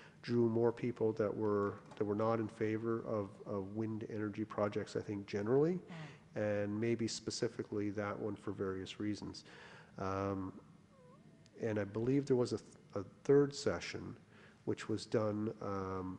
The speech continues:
Speaker 1: for people who had specifically, for whatever reason, weren't able to attend either of those. And, uh, again, I don't, I don't know that that went especially well. I think, and, and this is one of the reasons why maybe a confit program is still needed,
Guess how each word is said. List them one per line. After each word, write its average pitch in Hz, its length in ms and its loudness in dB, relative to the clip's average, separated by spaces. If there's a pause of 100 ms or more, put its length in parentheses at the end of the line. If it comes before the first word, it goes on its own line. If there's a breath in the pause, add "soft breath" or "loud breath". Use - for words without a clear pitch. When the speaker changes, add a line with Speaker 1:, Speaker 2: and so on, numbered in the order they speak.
Speaker 1:
for - 160 -2
people 120 360 -2
who 110 180 -2
had 101 120 -4
specifically, 101 1120 -2 (220)
for 117 140 -2
whatever 110 320 -2
reason, 110 300 -4
weren't 110 200 -2
able 107 200 -6
to 104 140 -6
attend 107 420 -6 (420 loud breath)
either 110 280 -2
of 113 100 -4
those. 127 480 0 (440 loud breath)
And, 98 500 -4
uh, 98 300 -4
again, 107 280 -4
I 101 80 -2
don't, 104 220 -2 (240)
I 123 60 -4
don't 113 200 0
know 117 140 2
that 107 180 -4
that 113 220 0
went 107 280 -4 (200)
especially 117 540 -2
well. 117 420 2 (560 loud breath)
I 107 60 -4
think, 110 320 -4
and, 107 120 -6
and 120 120 -6
this 131 160 0
is 131 100 -4
one 131 140 4
of 117 80 2
the 113 60 0
reasons 110 520 -2
why 104 220 2
maybe 104 300 -2
a 92 40 -2
confit 107 500 -2
program 104 460 -4
is 95 80 -4
still 110 320 -2
needed, 110 480 -2